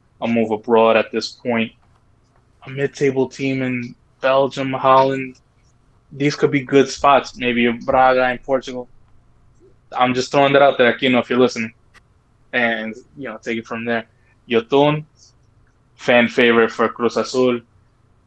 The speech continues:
And, and it's great to see, you know, approving at the top of the table. And in fact, the last time I checked the table, I think of the top four, there was three Peruvians, 'cause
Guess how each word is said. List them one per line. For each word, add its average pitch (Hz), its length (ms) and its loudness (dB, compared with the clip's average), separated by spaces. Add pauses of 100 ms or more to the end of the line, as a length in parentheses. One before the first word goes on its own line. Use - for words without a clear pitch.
(100)
And, 110 420 -6
and 110 120 -14
it's - 200 -20
great 117 280 -2
to - 80 -14
see, 120 400 2
you 117 160 -4
know, 110 200 -10 (200)
approving 117 420 -6
at 107 80 -6
the - 80 -20
top 113 300 -2
of 113 100 2
the - 100 -8
table. 120 380 0
And 127 180 -2
in 120 140 -4
fact, 135 320 0
the 120 100 -2
last 135 360 2
time 120 160 0
I 113 80 0
checked 113 220 -4
the 110 60 -12
table, 113 520 -2 (640)
I 113 80 2
think 117 420 -4 (300)
of 123 180 0
the 117 120 0
top 120 340 0
four, 123 560 2 (260)
there 117 100 -6
was 110 140 -6
three 107 160 -4
Peruvians, 110 520 -4
'cause 113 440 -14